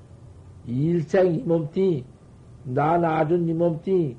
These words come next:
단식해서 굶어 돌아가시면은 돌아가실 지경에 견성할 줄 알고 그렇게 단식시킨 것이요. 그만 몸뚱이 내버리고 혼은 날자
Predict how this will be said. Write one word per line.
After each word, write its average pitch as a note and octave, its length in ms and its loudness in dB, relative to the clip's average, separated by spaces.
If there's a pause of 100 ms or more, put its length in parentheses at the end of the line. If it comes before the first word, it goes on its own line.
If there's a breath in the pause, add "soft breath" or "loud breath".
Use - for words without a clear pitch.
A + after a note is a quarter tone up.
(640)
단식해서 D#3+ 920 2
굶어 D#3+ 360 0
돌아가시면은 E3+ 1000 0 (920)
돌아가실 D#3 560 0
지경에 F3 440 -2 (120)
견성할 C#3+ 600 0
줄 A3+ 200 -10
알고 - 880 -10 (800)
그렇게 E3+ 460 -8
단식시킨 D3 720 -8
것이요. F3 380 -10 (1800 loud breath)
그만 F3 360 -2
몸뚱이 D3+ 520 0
내버리고 C3+ 920 2 (680)
혼은 E3 380 0
날자 C3+ 600 0